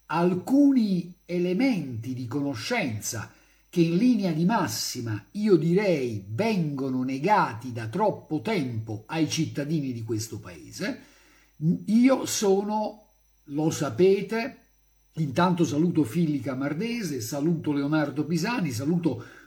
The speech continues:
quelli che riesco a vedere, non vi vedo tutti e quindi perdonatemi. Come sapete io onoro il conoscere per deliberare. Come sapete io penso che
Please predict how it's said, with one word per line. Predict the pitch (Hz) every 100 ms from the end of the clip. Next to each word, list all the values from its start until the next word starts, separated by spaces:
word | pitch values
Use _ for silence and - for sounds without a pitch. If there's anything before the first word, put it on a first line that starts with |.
| _
quelli | 190 233 196 170
che | 170
riesco | 160 185 - 185
a |
vedere, | 170 196 226 160
non | 175 220 190
vi | 190
vedo | 190 165 165
tutti | 170 170 -
e | 156
quindi | - 170 156
perdonatemi. | 151 143 139 120 90 - 92 - - - _
Come | 170 180
sapete | 190 202 190
io | 180 202 208 190 - - _ _ -
onoro | 190 196 240 254 262 247 233 -
il | 208 185
conoscere | - 202 196 170 185 175
per | 170
deliberare. | 147 147 131 120 107 - - _ _ _ _
Come | - 170 170
sapete | 202 220 262 - 254 -
io | 196 220 196 -
penso | 208 247 254 262 - 247 233 -
che | - 240 185 120 -